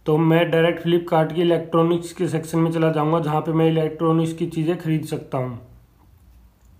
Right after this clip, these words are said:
और यहाँ पे आपका नीचे आता है cards, जो आपके अलग अलग card हैं, credit card, debit card, Kotak offers, Forex card, image।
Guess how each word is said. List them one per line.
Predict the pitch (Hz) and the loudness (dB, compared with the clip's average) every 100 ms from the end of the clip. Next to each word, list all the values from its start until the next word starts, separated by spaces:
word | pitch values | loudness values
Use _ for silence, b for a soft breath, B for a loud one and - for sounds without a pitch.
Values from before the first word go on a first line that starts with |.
| - B B B B B B | -20 B B B B B B
और | 156 | -2
यहाँ | 160 156 | 2 2
पे | 160 | 2
आपका | 170 165 170 | 0 2 0
नीचे | 170 160 175 | 2 0 0
आता | 160 175 | 0 -2
है | |
cards, | 170 147 147 139 - - b b b 143 | 2 4 4 0 -12 -20 b b b -2
जो | 160 | 2
आपके | 160 160 | 4 4
अलग | 175 180 | 2 4
अलग | 175 175 175 | 4 2 4
card | 165 160 156 | 4 4 2
हैं, | 160 160 | 0 0
credit | 160 156 165 165 | -2 0 0 0
card, | 156 156 | 0 0
debit | 156 151 156 | -2 -2 -4
card, | - 156 151 143 | 0 0 0 -2
Kotak | 160 156 160 160 | -2 0 -2 -2
offers, | 151 139 160 156 | -4 0 0 0
Forex | - 156 156 156 | -2 0 0 -4
card, | - 143 147 | -2 -2 0
image। | 151 151 143 | 0 -2 -4